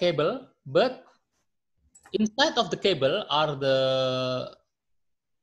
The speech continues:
empty space, ruang hampa. So this cable, we call it, uh, R F cable.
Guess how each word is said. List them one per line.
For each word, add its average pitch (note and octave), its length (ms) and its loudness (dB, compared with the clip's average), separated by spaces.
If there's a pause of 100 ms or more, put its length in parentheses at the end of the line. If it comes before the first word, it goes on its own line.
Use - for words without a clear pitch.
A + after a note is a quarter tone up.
(280)
empty G#3+ 380 0
space, - 760 -8 (400)
ruang F3+ 240 2
hampa. C3+ 320 -2 (2250)
So F3 160 -4
this G#3 160 2
cable, A#3+ 300 2
we A3+ 100 0
call A3 240 4
it, A3 320 0
uh, D#3+ 880 2
R G3 160 0
F F#3+ 180 -2
cable. A2+ 300 0